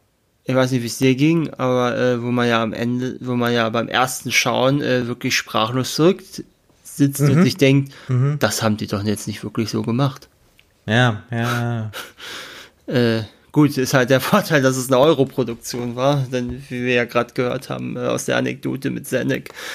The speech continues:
Speaker 1: wär's wahrscheinlich in der U-S-Version nicht so gelungen, nicht so funktioniert.
Speaker 2: Mhm. Mhm. So, das ist eigentlich,
Speaker 1: Mhm.
Speaker 2: äh, guck mal, es wird auch hell wieder,
Speaker 1: Mhm.
Speaker 2: ne?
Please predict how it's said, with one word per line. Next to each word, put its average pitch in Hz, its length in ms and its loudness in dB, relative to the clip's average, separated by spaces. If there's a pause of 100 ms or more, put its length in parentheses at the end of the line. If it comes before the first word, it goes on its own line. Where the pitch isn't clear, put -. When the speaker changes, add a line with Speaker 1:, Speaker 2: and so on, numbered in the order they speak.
(180)
Speaker 1:
wär's 123 160 -4
wahrscheinlich 127 340 0
in 131 80 0
der 123 100 0
U-S-Version 131 880 0
nicht 131 180 -4
so 120 220 -6 (260)
gelungen, 135 380 -4 (420)
nicht 139 140 0
so 139 80 0
funktioniert. 113 600 -2 (280)
Speaker 2:
Mhm. 104 80 -6
Mhm. 104 220 -4 (3750)
So, 95 320 -2
das 101 160 -2
ist 110 80 -4
eigentlich, 123 320 0
Speaker 1:
Mhm. 123 80 -8
Speaker 2:
äh, 110 600 2 (200)
guck - 80 -10
mal, 131 60 4
es 127 100 0
wird 190 120 2
auch 123 100 -2
hell 175 460 2 (100)
wieder, 120 340 2
Speaker 1:
Mhm. 135 160 2
Speaker 2:
ne? 151 220 -2